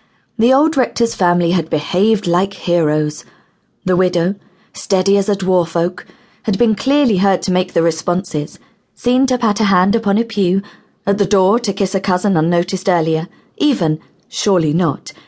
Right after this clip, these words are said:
as she moved away and threw the rectory wicket home, even to take a quick glance at her watch, considering kettles. "Dodo has gone home with Barbara,"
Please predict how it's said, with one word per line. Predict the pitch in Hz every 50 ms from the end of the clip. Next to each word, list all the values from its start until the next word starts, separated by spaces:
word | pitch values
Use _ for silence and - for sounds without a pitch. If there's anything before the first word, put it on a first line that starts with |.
| _ _
as | - 208
she | 208 - 226
moved | 220 226 233 220 190 208 214
away | 202 214 240 233 196 165 165
and | 160 165 -
threw | - 202 196 190
the | 185 175
rectory | 170 202 196 196 - - 180 165 175 170
wicket | 170 202 196 - - - -
home, | 208 214 175 143 156 165 - _ _ _ _ _ _
even | 220 254 262 208 - 143 151 160
to | - 165
take | - 190 175 -
a | 175
quick | - - 226 - -
glance | - 185 190 196 190 -
at | 175 160
her | 196 180 180
watch, | 180 226 247 - 214 - - - - _ _ _
considering | - 214 190 - - 254 233 214 165 156 156 156
kettles. | - 226 220 - - 160 151 147 151 - - - _ _ _ _ _ _ _ _ _ _ _
"Dodo | - 269 262 254 254 214 196 196
has | 196 196 196 196
gone | - 214 208 202
home | 208 214 214 214 208
with | 220 226 226 -
Barbara," | - 220 214 208 208 208 196 185 185 180 185 190